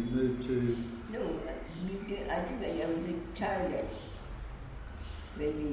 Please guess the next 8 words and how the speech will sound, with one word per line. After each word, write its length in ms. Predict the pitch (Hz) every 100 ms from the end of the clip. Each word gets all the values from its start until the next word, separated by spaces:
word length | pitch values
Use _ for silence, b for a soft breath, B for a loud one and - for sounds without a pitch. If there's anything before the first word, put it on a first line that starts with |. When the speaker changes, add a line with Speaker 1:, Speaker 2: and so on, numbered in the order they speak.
| 131
Speaker 2:
moved 260 | 143 160 -
to 260 | 123 -
India. 260 | 127 - 117 123 - - - - - 147
I 40 |
was 260 | 151 151 147
about 240 | 143 143 135
eleven 400 | 143 147 - 151
years 380 | 127 101 101